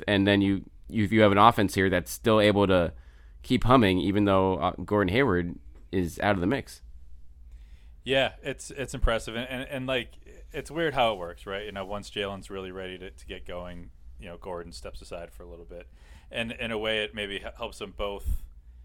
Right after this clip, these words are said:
Speaker 2: you know, have that foundation to, to build on once they're, they're both out there together. And I know I've been harping on this on year all year. I do eventually want to be able to see these two guys consistently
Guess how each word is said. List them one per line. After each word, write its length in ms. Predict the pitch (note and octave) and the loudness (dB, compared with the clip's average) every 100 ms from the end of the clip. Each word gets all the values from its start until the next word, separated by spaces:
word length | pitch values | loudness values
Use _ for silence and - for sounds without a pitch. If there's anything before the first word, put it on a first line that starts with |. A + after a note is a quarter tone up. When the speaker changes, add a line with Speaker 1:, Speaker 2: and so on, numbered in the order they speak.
| - - | -20 -18
Speaker 2:
you 60 | G#2+ | -14
know, 80 | G#2 | -8
have 240 | A2+ G#2 | -6 -6
that 180 | G#2 G2+ | -8 -8
foundation 640 | G#2 G2 F#2+ G2+ - F2 | -8 -8 -8 -8 -10 -16
to, 220 | - F#2 | -16 -16
to 120 | G2+ F#2 | -12 -8
build 240 | G2+ G2+ | -4 -4
on 200 | F#2 F2+ | -6 -8
once 180 | F#2 - | -12 -12
they're, 180 | F#2+ G2 - | -12 -14 -12
they're 100 | F#2+ | -10
both 220 | G2 F2+ | -8 -8
out 120 | G2 | -8
there 140 | G2+ F#2 | -8 -8
together. 340 | F2+ G2+ E2 | -4 -4 -4
And 80 | F2 | -10
I 40 | |
know 140 | G#2 A#2 | -4 -4
I've 100 | G2+ | -4
been 100 | F#2 | -6
harping 260 | F#2+ F#2+ | -10 -8
on 100 | F#2 | -10
this 120 | E2+ G2 | -10 -8
on 180 | F2 | -8
year 220 | F2+ F2+ - - - A#2+ | -8 -10 -12 -18 -10 -2
all 180 | G#2+ | 0
year. 360 | G#2 A2 G2+ - - - - | 0 0 -2 -4 -18 -20 -10
I 120 | A#2 | -10
do 240 | A2+ E3+ C#3 | -6 -4 0
eventually 360 | B2+ B2 A#2+ | 0 -2 -6
want 280 | G#2+ A2+ A2+ - - - | -6 -4 -6 -10 -20 -16
to 120 | A#2+ | -10
be 140 | A#2 | -6
able 120 | A2+ G#2 | -4 -4
to 100 | - | -6
see 200 | B2 G#2+ | -10 -10
these 240 | G#2+ F#2+ | -10 -12
two 180 | - G#2+ | -14 -6
guys 280 | G#2 G2 - | -4 -4 -6
consistently 920 | G2+ - A2+ - G#2+ G#2+ G2 F#2 | -14 -10 -12 -12 -16 -12 -10 -12